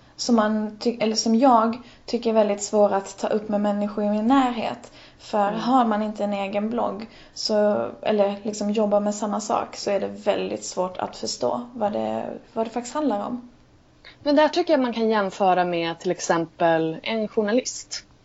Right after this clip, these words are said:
Speaker 2: Alltså, man producerar bilder och text och publicerar på nätet. Det är ju som att du skulle jobba på en nättidning, till exempel. Eller, eh,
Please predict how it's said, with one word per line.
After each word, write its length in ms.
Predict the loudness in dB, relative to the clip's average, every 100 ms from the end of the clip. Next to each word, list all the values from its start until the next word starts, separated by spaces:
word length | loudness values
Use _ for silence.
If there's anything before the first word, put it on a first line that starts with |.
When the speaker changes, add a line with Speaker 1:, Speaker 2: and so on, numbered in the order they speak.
| _ _ _ -4
Speaker 2:
Alltså, 460 | -2 4 6 6 4
man 180 | 2
producerar 540 | 4 2 2 6 6 6
bilder 580 | 4 2 2 0 -4 -4
och 120 | -4
text 560 | -2 -2 -4 -12 -14 -14
och 100 | -8
publicerar 480 | -6 -4 0 0 0
på 100 | -2
nätet. 360 | -2 -2 -6 -4
Det 80 | 0
är 20 |
ju 60 | 0
som 160 | -2
att 100 | -6
du 100 | -8
skulle 240 | -6 -4 -4
jobba 360 | -6 -6 -6
på 160 | -4 -4
en 180 | -4 -6
nättidning, 600 | -10 -8 -6 -6 -6 -10 _ _ _ _
till 140 | -10 -8
exempel. 440 | -10 -12 -14 -16 -20 _ _ _ -20 _ -4
Eller, 800 | 2 4 4 2 0 -2 -4 -2
eh, 40 | -2